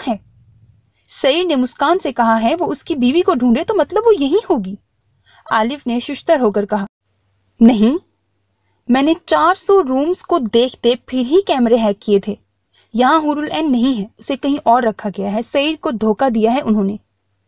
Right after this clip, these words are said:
वो गुर्राया। "हमें सईर के पास पहुंचना होगा"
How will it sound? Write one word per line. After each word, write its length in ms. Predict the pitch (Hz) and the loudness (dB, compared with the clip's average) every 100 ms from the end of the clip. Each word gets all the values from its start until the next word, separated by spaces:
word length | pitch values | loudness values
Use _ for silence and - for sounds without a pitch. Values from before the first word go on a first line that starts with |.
| _ 359 | _ 0
वो 80 | |
गुर्राया। 480 | 269 226 202 185 - _ _ _ _ _ _ _ _ _ _ - | 2 2 0 -2 -6 _ _ _ _ _ _ _ _ _ _ 0
"हमें 180 | 302 | 0
सईर 300 | 339 339 359 381 | 0 0 0 -2
के 60 | |
पास 240 | - 240 233 | -2 -2 -2
पहुंचना 380 | 233 220 - 220 | -2 -2 -2 -2
होगा" 280 | 196 202 | -2 -6